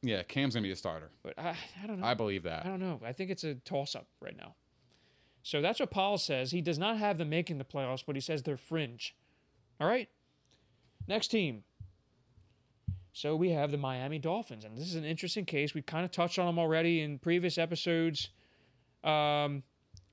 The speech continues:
Speaker 2: Tua situation, definitely gotta monitor that. Can the defense be as good as last year? We just talked about that. I don't think we gotta go over it again.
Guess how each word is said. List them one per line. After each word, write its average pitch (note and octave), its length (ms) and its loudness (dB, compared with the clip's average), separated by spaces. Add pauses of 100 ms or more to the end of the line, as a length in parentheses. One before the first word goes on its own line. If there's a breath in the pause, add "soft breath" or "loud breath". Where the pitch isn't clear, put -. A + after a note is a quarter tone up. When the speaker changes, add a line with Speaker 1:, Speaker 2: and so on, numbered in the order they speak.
(200)
Speaker 2:
Tua F#3+ 280 4
situation, E3 840 0 (560)
definitely D3+ 280 0
gotta C#3 140 2
monitor C3 340 0
that. D3+ 340 2 (560 soft breath)
Can F#3 120 2
the F#3 60 2
defense F3 340 0
be D#3+ 200 0
as B2+ 100 -2
good D3 140 0
as B2 80 -4
last C3+ 280 2
year? C#3 140 2
We B2 80 -4
just E3 320 2
talked C#3+ 220 2
about C3 240 -2
that. C#3 180 2
I C3 80 -4
don't D3 240 0
think C#3 140 -4
we C#3 80 0
gotta C3 160 2
go B2+ 200 0
over B2 140 -2
it A#2 40 -2
again. B2+ 340 -4